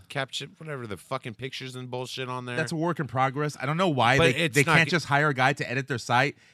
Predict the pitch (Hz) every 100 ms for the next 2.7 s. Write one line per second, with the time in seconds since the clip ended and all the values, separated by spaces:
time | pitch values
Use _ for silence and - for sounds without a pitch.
0 | _ 110 107 110 131 135 135 113 117 131
1 | 131 127 107 117 123 123 113 107 110 120
2 | 120 127 127 135 127 131 123